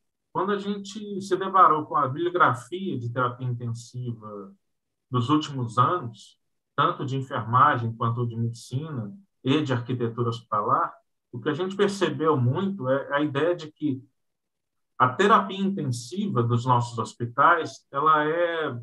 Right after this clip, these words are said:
muito focada nos aspectos tecnológicos da recuperação do paciente,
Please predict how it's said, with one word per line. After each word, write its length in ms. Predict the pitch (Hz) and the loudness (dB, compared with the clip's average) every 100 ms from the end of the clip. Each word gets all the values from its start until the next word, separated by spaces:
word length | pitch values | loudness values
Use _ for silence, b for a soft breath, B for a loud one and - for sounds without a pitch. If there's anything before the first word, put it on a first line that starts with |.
| - | -6
muito 260 | 151 214 - | -2 -2 -2
focada 580 | 214 - 156 175 196 | -2 2 6 6 6
nos 160 | 131 120 | 2 0
aspectos 560 | 117 - 135 131 135 - | 0 0 -4 -2 -8 -8
tecnológicos 800 | 151 156 135 123 151 156 123 113 | -6 0 4 6 4 2 -6 -4
da 320 | 120 117 113 | 0 2 2
recuperação 640 | 110 131 139 127 117 123 | 2 0 2 2 2 -2
do 60 | 117 | -4
paciente, 720 | 117 - - 123 175 196 - | -4 -6 -4 -4 -4 -8 -16